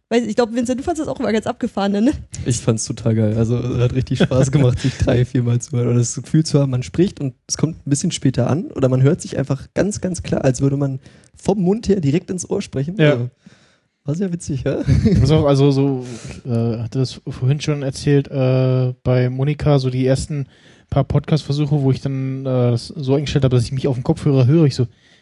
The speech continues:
Speaker 3: „Gott, ich kann mich hier nicht selber hören beim Reden, das geht, das geht gar nicht.“ Und
Speaker 2: <laughs>
Speaker 3: irgendwann, als ich dann mit dem, einem, äh, äh, Headset mal rumgespielt habe,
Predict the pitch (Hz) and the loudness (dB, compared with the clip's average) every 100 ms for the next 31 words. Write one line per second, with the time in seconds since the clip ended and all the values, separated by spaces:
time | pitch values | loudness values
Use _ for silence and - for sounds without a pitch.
0 | _ - - - - - 113 - 101 104 | _ -8 -8 -8 -6 -4 -4 -4 -6 0
1 | 120 120 110 104 101 98 101 104 95 110 | 2 4 4 2 0 -2 -2 -4 -4 -4
2 | 107 - 120 120 117 143 - 139 131 - | -6 -4 -2 2 2 2 0 -2 -6 -14
3 | - - 156 131 127 117 - 123 120 117 | -20 -10 0 2 2 0 -2 -2 -2 -2
4 | 120 120 113 120 113 110 117 113 110 104 | -2 -2 0 0 2 0 -2 -4 -2 -2
5 | - 151 123 117 160 - 175 151 156 175 | -2 -2 -2 -2 -4 0 2 4 2 0